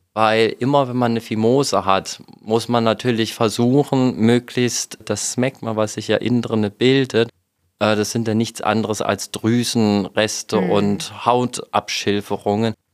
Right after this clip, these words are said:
Speaker 1: zu entfernen. Das führt häufig zu Mikroentzündungen, kann im schlimmsten Fall auch mal ein Peniskarzinom verursachen
Speaker 2: Mhm.
Speaker 1: bei den Leuten. Und deswegen ist es wichtig, das zu entfernen, kann man dann aber häufig nicht, wenn's doll fimotisch,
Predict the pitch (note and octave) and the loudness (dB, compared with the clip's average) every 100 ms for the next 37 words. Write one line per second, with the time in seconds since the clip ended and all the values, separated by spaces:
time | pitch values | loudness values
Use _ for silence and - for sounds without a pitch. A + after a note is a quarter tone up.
0 | _ - - G#2+ G#2+ - G#2+ G#2 F#2+ F#2 | _ -8 -2 0 0 0 0 2 0 -4
1 | F2+ - D#3+ D#3 A#2+ A#2+ C#3 D3 B2 - | -6 -4 -4 -2 2 2 2 0 -6 -2
2 | A#2 C#3+ - - A#2+ B2 - B2+ B2 A#2+ | -2 -2 -2 -2 0 0 0 0 0 0
3 | A#2 A2 - A#2 A2+ A2 - B2 A#2+ - | -2 -4 -2 0 0 -2 0 0 0 -2
4 | A2+ - A2+ G#2 G2+ G#2 G2 - B2 F#3+ | -4 0 0 0 0 -2 -2 -4 -6 -6
5 | - D3 C3+ - B2 A#2+ A#2 A#2+ A#2 A#2 | -4 -2 -2 -2 0 0 0 0 2 0
6 | G3+ A#2 F3 B2 A2+ A2 A2+ A2 A2 A2+ | 2 2 2 0 0 2 0 4 4 4
7 | B2 A2 _ _ _ _ - G#2+ A2 - | 2 -4 _ _ _ _ -2 4 4 4
8 | A#2 A2 G#2+ - A#2 - - G#2+ - - | 2 4 2 -2 -4 -4 -2 -2 -2 -6
9 | - G2 - G#2 A2+ B2+ B2 - B2+ C3 | -2 -4 -2 0 2 0 -2 -2 0 2
10 | A#2+ A2 G#2 - G2+ F#2+ G2+ G2 G2+ - | 2 2 0 0 0 2 2 0 -6 -8
11 | G#2 - G#2 - - G2+ G#2 - G2 F#2+ | -8 -2 -2 -2 0 2 2 -2 -2 0
12 | G2 - F2+ - | 0 -2 -4 -4